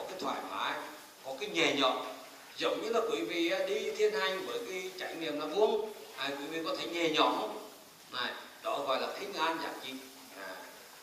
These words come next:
tâm thì là có cái hình, thân thì là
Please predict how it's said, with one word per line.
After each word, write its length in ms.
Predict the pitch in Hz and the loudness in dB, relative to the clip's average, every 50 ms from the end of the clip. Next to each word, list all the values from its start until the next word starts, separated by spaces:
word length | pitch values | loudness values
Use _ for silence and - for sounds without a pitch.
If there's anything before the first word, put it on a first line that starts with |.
| - - - - | -20 -12 0 6
tâm 160 | 147 151 151 156 160 - 202 196 190 - - - - | 6 6 6 6 2 0 -2 -4 -4 -4 -6 -8 -8
thì 260 | 143 147 147 143 143 143 | -6 -4 -2 -2 0 0
là 640 | 147 143 143 160 - 147 143 139 135 135 131 131 - - - - - - - - | 0 0 -2 -2 -2 -2 -2 0 0 -2 -2 -4 -6 -10 -12 -12 -14 -14 -8 -6
có 160 | - - - 156 | -4 -4 -4 -4
cái 100 | 160 147 | -2 -2
hình, 340 | 143 143 139 - - - - - - - - - - - - - | -2 -2 -2 -4 -6 -10 -12 -14 -18 -18 -20 -20 -20 -14 -6 -4
thân 240 | 165 170 196 208 214 214 214 202 - - - - - - - 143 | -2 -2 -2 -2 -2 -2 -2 -2 -4 -6 -8 -10 -12 -14 -12 -10
thì 340 | 147 147 147 143 143 143 143 | -8 -6 -4 -2 -2 -2 -2
là 420 | 156 160 - 151 147 - - - | -4 -4 -4 -4 -4 -4 -4 -4